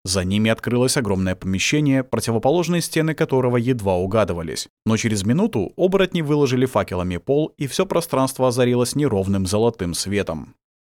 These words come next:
Колонны поднимались вверх к высоченным сводам. От огня заиграли светом кристаллы, покрывающие их поверхности. И казалось, что пламя вспыхнуло в них, освещая огромный зал.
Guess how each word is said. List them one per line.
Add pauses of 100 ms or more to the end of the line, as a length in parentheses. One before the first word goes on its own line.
(100)
Колонны
поднимались
вверх
к
высоченным
сводам. (180)
От
огня
заиграли
светом
кристаллы,
покрывающие
их
поверхности. (180)
И
казалось,
что
пламя
вспыхнуло
в
них,
освещая
огромный
зал.